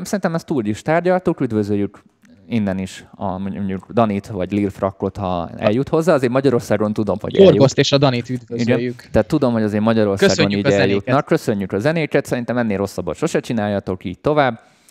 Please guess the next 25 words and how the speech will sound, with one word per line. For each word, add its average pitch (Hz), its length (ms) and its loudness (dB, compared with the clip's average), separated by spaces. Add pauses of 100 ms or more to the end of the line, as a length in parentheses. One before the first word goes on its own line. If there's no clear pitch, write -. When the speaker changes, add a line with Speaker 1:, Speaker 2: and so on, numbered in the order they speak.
(260)
Speaker 1:
Ö, - 240 -6
ö, 123 160 2
és 120 220 0
ha 127 80 2
bárkinek 110 500 0
valamit 101 340 0
tudunk 92 300 -6
segíteni, 117 520 0
mi 90 120 -4
nagyon 90 340 -4
szívesen 90 500 -6
segítünk, 113 500 -4
azért 101 280 0
vagyunk 85 380 -8
itt, 92 140 -6
hogy 90 300 -6
egy 85 100 -10
picit - 340 -10
így 92 140 -4
előre 87 280 -2
lendítsük 85 580 -6
a, 87 240 -4
a - 80 -8 (220)
hazai 85 720 -2
dolgokat, 147 640 0